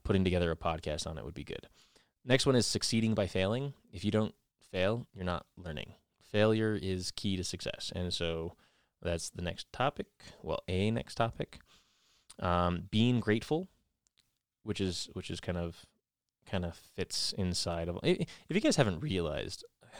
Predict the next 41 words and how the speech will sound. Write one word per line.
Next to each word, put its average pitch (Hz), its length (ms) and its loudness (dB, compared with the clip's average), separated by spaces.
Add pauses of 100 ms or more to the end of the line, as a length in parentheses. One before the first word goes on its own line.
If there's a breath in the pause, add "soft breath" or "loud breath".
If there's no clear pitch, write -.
(120)
I 135 40 -4
don't 170 180 2
really 123 180 8
know 101 160 8
what 101 120 2
this 90 140 0
channel 90 360 2
is 87 240 0
yet. 87 240 -2 (1080)
The 113 100 4
reason 127 340 8
it 107 160 6
is 92 260 6
James 90 360 2
McDuffie 87 480 2
is 85 80 -2
because 82 640 0 (360)
I 107 120 2
like 127 200 4
a 95 60 0
whole 101 300 6
bunch 90 300 2
of 87 160 -4
topics, 87 520 -4 (380 soft breath)
and 92 460 6
my 95 200 6
wife, 185 600 2 (540)
she 165 920 0 (120)
pretty 139 260 4
much 113 200 4
said 98 200 6
I 92 80 6
should 92 180 -2
pick - 140 0
a - 40 -2
topic 87 360 0
and 76 100 -4
stick - 220 -2
with - 140 -12
it, - 100 -14 (220)
but 90 240 0